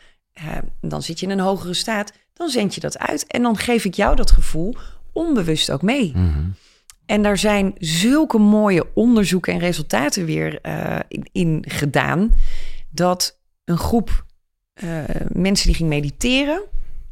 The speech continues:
Speaker 1: bijvoorbeeld in Washington, ze hebben dit onderzoek in vierentwintig Amerikaanse steden uitgevoerd. Eén groep, eh, meditatiebeoefenaars. En er zaten mensen bij die het voor het eerst deden, mensen bij die het al een aantal jaar deden.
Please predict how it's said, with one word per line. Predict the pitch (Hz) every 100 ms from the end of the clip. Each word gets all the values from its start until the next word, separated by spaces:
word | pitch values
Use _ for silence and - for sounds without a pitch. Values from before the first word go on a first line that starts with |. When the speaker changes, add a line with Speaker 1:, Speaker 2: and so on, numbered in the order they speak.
| - -
Speaker 1:
bijvoorbeeld | - - - 156
in | 135
Washington, | 139 170 226 226 277
ze | 208
hebben | 175 165
dit | 160 -
onderzoek | 214 240 196 170
in | 151
vierentwintig | - 247 294 214 - 175 165 160
Amerikaanse | - 170 165 170 165 -
steden | 151 170 156 -
uitgevoerd. | 151 - - 208 240 294 349 - - - - - - _
Eén | - 240 277 240
groep, | - 214 214 - -
eh, | - - - - - - - - - -
meditatiebeoefenaars. | 160 156 165 214 240 208 247 220 202 214 240
En | 226
er | 196
zaten | 214 208
mensen | 208 202 180
bij | 175
die | 165 160
het | - -
voor | -
het | 156
eerst | 269 285
deden, | 233 226 202
mensen | 175 -
bij | 147
die | 147 156
het | 156
al | 165 - -
een |
aantal | 180 - 180
jaar | 180 208
deden. | 190 190 190